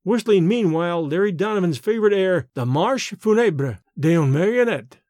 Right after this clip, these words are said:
My heart went out to Larry as I scented adventure,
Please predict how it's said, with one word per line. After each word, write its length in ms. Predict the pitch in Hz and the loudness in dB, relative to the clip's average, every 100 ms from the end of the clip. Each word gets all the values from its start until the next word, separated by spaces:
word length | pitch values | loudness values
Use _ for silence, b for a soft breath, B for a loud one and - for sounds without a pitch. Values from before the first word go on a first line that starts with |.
| _ _ _ _ _ _ _ _ _ _ _ _ _ _ _ _ | _ _ _ _ _ _ _ _ _ _ _ _ _ _ _ _
My 100 | 160 | -6
heart 260 | 131 220 220 | 0 0 0
went 140 | 226 240 | -2 0
out 160 | 220 | 0
to 80 | 175 | 0
Larry 380 | 180 214 185 160 | 0 0 0 0
as 160 | 143 | -2
I 100 | 151 | -4
scented 380 | 135 - 214 180 | -4 -4 -2 -2
adventure, 520 | 147 127 208 - - | -2 0 -4 -6 -16